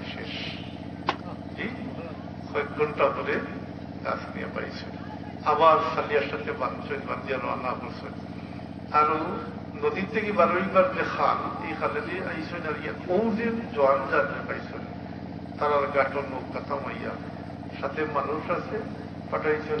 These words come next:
"অমুক রে গিয়া কো বলে আমাকে দায়িত্ব দিবার লাগে।"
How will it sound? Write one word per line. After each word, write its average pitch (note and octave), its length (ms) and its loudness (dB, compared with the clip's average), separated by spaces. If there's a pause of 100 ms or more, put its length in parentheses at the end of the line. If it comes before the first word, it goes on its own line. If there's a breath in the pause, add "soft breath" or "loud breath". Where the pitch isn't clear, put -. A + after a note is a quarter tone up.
(140)
"অমুক D#3 420 -4
রে E3 80 -2 (100)
গিয়া D3+ 160 2
কো D3+ 440 0
বলে C#3 160 0
আমাকে C3+ 340 -2 (220)
দায়িত্ব C3+ 360 -2
দিবার - 340 -6 (100)
লাগে।" - 340 -8